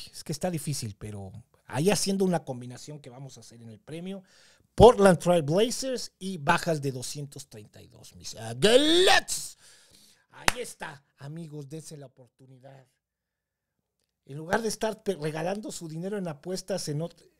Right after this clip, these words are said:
aprendan cómo apostar. Somos los únicos que doy, tengo videos tutoriales dentro de la comunidad de Patreon, video tras video donde te enseño qué son parlays, qué son teasers, cómo hacerlos, qué son las líneas de derecho, las money line,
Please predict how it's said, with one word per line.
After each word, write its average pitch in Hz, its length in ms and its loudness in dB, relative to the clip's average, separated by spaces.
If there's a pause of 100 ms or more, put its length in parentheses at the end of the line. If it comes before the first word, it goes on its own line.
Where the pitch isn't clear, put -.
(320)
aprendan 190 680 0
cómo 185 280 2
apostar. 156 480 -6
Somos 190 420 -2
los 196 280 0
únicos 285 760 -4
que 160 180 -6
doy, 185 300 -4 (200)
tengo 170 360 -4 (260)
videos 175 640 2
tutoriales 160 600 -8
dentro 131 260 -8
de 131 60 -6
la 123 100 -8
comunidad 131 460 -2
de 160 80 -2
Patreon, 123 420 -12 (560)
video 160 480 4
tras 160 240 -2
video 160 300 0
donde 156 260 0
te 143 120 -4
enseño 160 320 -4
qué 165 100 -4
son 160 180 -2
parlays, 143 520 -2
qué 160 100 -4
son 143 240 -4
teasers, 147 400 -4
cómo 156 260 -6
hacerlos, 147 440 -4
qué 165 80 -6
son 156 160 -6
las 139 100 -4
líneas 143 380 -2
de 135 120 -4
derecho, 139 320 -2
las 127 200 -4
money 139 260 2
line, 135 400 0